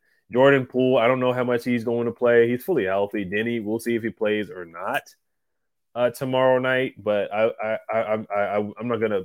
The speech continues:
really put, uh, a lot, uh, like, a minute prediction on him. Like, guys like DeLon Wright, a veteran,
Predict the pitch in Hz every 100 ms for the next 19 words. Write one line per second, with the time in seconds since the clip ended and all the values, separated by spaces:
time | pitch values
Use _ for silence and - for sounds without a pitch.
0 | - 107 98 90 - 110 95 _ _ _
1 | _ _ 98 92 92 95 98 95 101 98
2 | 98 98 92 90 113 123 - 123 131 127
3 | 123 127 123 110 90 107 101 104 92 87
4 | 95 101 98 98 98 95 85 95 95 95
5 | 95